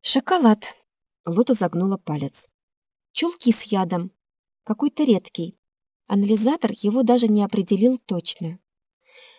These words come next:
Мост опять же. Я совершенно уверена, что не было ни предупреждающей таблички, ни закрытой двери.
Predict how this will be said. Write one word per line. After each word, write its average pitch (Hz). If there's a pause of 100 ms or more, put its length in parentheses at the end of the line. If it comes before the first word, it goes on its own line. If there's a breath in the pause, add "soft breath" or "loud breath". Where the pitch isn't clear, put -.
(120)
Мост 277
опять 214
же. 196 (640)
Я 226
совершенно 262
уверена, 202 (220)
что -
не 262
было 190 (100)
ни 277
предупреждающей 196
таблички, 190 (260 soft breath)
ни 240
закрытой 240
двери. 180